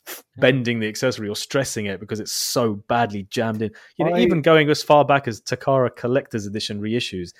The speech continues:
Speaker 2: they had
Speaker 3: Yes.
Speaker 2: some really nasty plastic inserts
Speaker 3: I,
Speaker 2: for that.
Speaker 3: I, I hate it sometimes, trying to free toys from packaging like that when it's stressful and you're, and you're just trying to get it out, but there's this actual feeling of, like, "I'm gonna break this," just trying to get it
Speaker 1: Yeah.
Speaker 3: free of the clamshell or free of the, the plastic tray or whatever.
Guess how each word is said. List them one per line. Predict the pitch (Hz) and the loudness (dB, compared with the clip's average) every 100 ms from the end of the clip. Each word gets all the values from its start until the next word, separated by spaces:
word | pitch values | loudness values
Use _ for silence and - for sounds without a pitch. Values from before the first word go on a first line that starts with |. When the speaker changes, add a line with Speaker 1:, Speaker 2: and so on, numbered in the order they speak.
| - | -12
Speaker 2:
they | - | -2
had | 131 | 2
Speaker 3:
Yes. | 110 85 | 2 0
Speaker 2:
some | |
really | 101 110 92 | -4 -4 -4
nasty | 92 98 98 92 - 85 - - | -4 -4 -4 -6 -10 -14 -16 -10
plastic | 90 - 87 87 | -10 -10 -12 -14
inserts | 85 - 90 165 | -14 -10 -4 -2
Speaker 3:
I, | |
Speaker 2:
for | - | 0
that. | 160 180 - | 0 0 0
Speaker 3:
I, | 147 | 0
I | 156 | 0
hate | - 180 180 - | 0 0 0 0
it | 107 | -6
sometimes, | - 107 95 98 95 | -4 -6 -4 -6 -6
trying | - 123 | -2 0
to | 110 | 0
free | - 135 117 | -2 -2 -2
toys | - 117 101 92 | -2 -2 0 -4
from | - 101 | -8 -8
packaging | 113 104 98 98 92 | -6 -6 -8 -8 -8
like | 92 - | -10 -6
that | 98 - | -8 -6
when | 110 | -6
it's | 117 | -6
stressful | - 127 - - 95 - - | -2 -2 -2 -6 -6 -6 -8
and | 117 | -6
you're, | 113 110 | -4 -4
and | 123 | -4
you're | 107 107 | -4 -6
just | - 156 | -4 -6
trying | - 139 | -2 -2
to | 123 | 0
get | 120 | -2
it | 113 | 0
out, | 104 87 - _ _ - | 0 -2 -8 _ _ -8
but | 113 | -4
there's | 104 | -2
this | 117 - | -2 0
actual | 131 - 113 | -2 -2 -6
feeling | - 117 104 | 0 0 0
of, | 101 98 | -4 -2
like, | 101 98 - _ - | 0 0 -4 _ -6
"I'm | 113 | -6
gonna | 110 117 110 | -4 -4 -4
break | - 113 110 | -4 -6 -6
this," | 101 95 - | -12 -14 -12
just | 113 - | -14 -6
trying | 104 | -6
to | |
get | 95 104 | -4 -6
it | 110 | -6
Speaker 1:
Yeah. | 117 | -4
Speaker 3:
free | 113 101 | -2 -2
of | 95 | -2
the | 101 | -6
clamshell | 101 113 107 - 95 90 | -4 -4 -2 -4 -4 -2
or | 90 | -4
free | - 110 | -4 -4
of | 98 - | -4 -4
the, | 95 92 | -8 -8
the | 101 | -8
plastic | 113 - - | -8 -8 -14
tray | - 110 | -8 -6
or | 98 | -6
whatever. | 87 90 90 | -8 -10 -12